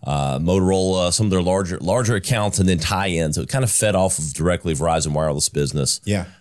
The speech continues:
Speaker 1: But the offshoot of that was working with the N F L and working with Apple and other ones, um, indirectly and directly through,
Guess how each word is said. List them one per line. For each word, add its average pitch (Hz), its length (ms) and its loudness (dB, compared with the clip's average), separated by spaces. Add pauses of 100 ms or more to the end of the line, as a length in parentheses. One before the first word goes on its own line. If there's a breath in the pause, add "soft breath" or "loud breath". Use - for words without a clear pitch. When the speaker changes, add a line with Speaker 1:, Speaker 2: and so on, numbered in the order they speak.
(140)
Speaker 1:
But 87 280 0
the 92 180 4
offshoot 104 500 2
of 82 100 2
that 85 200 0
was 76 160 -6
working 82 240 -2
with 82 140 0
the 80 180 0
N 92 80 4
F 87 160 0
L 87 300 2
and 82 100 0
working 85 220 0
with 85 200 0
Apple 92 540 0
and 80 100 0
other 101 300 0
ones, 80 560 0
um, 76 380 -2
indirectly 90 600 0
and 101 120 -2
directly 87 380 0
through, 80 420 0